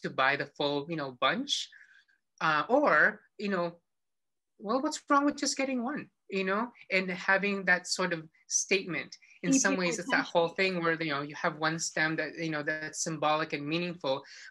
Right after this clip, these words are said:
Speaker 1: versus, you know, a bunch, you know, that, um, uh, that's like, it's almost like you're trying too hard, <laughs> you know, but with one flower, one stem, you can make, you know, a, a, a statement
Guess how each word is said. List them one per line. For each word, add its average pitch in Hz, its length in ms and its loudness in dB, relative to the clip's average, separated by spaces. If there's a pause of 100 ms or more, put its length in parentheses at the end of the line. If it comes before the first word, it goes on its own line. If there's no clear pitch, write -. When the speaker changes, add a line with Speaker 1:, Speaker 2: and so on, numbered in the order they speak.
Speaker 1:
versus, 151 520 -2
you 170 100 -4
know, 135 120 -2
a 131 160 -4
bunch, 147 560 0
you 165 140 -2
know, 151 340 2
that, 143 380 0
um, 135 400 -2 (520)
uh, 135 380 0 (100)
that's - 260 -6
like, 156 180 -4
it's 185 120 -6
almost 233 160 0
like - 100 -2
you're 147 100 0
trying 165 320 2
too - 180 -2
hard, 123 280 -4 (220)
<laughs> 196 260 2
you 214 240 0
know, 147 120 0
but 156 160 -2
with 165 160 0 (120)
one 180 440 2 (460)
flower, 156 440 4
one 170 240 2
stem, 156 420 0
you 127 100 -6
can 139 240 -8
make, 131 300 -8 (180)
you 160 160 -8
know, 127 120 -6
a, 135 160 -8 (360)
a, 147 80 -10 (180)
a 151 80 -6
statement 139 600 -4